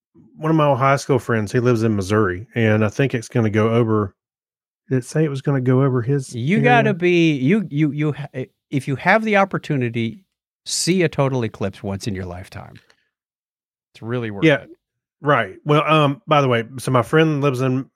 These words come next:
Speaker 1: uh, Missouri. He has a, he has a second house on, uh, right at the, on the Ozarks.
Speaker 2: Yep.
Speaker 1: He was like, "Oh, y'all need to come out and we'll take the pontoon out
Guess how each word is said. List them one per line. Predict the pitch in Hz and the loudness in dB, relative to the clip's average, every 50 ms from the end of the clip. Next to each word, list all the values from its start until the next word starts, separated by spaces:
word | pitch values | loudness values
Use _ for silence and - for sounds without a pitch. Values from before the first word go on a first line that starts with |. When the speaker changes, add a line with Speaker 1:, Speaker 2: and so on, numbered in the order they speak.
| 226 - - | -10 -4 0
Speaker 1:
uh, | 127 123 120 120 | 0 2 2 2
Missouri. | 117 117 113 107 127 120 107 101 107 107 | 0 0 0 2 2 2 2 2 0 -2
He | 104 - | -2 0
has | 127 117 113 110 | 0 2 2 2
a, | 110 98 - _ _ _ _ _ _ _ _ _ | 2 2 0 _ _ _ _ _ _ _ _ _
he | _ - 139 | _ 2 2
has | 147 123 | 2 2
a | 113 | 0
second | - - - 127 117 113 104 | -2 0 0 0 2 0 0
house | 113 113 110 107 107 101 - - | 2 2 2 2 2 -2 -4 -4
on, | 113 110 110 110 110 107 113 - _ _ _ | -2 0 0 0 0 -2 -4 -6 _ _ _
uh, | - 127 120 113 104 98 98 | -4 -2 0 0 -2 -2 0
right | 104 113 117 | 0 2 2
at | 113 110 104 - | 2 2 0 0
the, | - 110 110 110 | -2 -2 -2 -2
on | 117 110 104 104 | -2 -4 -4 -4
the | 101 107 | -4 0
Ozarks. | 104 113 117 117 131 131 135 131 - - - _ _ | 0 2 2 4 4 2 2 -2 -6 -16 -20 _ _
Speaker 2:
Yep. | - 165 190 - _ _ _ - _ _ | -2 -2 -2 -2 _ _ _ -20 _ _
Speaker 1:
He | - | -4
was | 131 123 | -2 -2
like, | 110 113 117 | -2 -2 0
"Oh, | 175 196 185 135 120 - _ _ _ _ _ _ _ - | 0 0 0 0 -4 -10 _ _ _ _ _ _ _ 0
y'all | 170 180 | 2 4
need | 208 214 175 | 4 4 4
to | 175 | 2
come | - 180 180 180 | 2 2 2 4
out | 185 185 185 151 - | 4 4 2 0 -2
and | - 151 147 139 135 127 127 131 | -4 -4 -2 -2 0 0 -2 -2
we'll | 160 165 | -2 -4
take | - - 175 170 | -2 -2 -2 -2
the | - 135 | -2 -2
pontoon | - - 160 165 151 - 175 180 170 | 0 2 2 2 2 2 2 4 4
out | 151 120 98 87 - | 4 2 2 -2 -6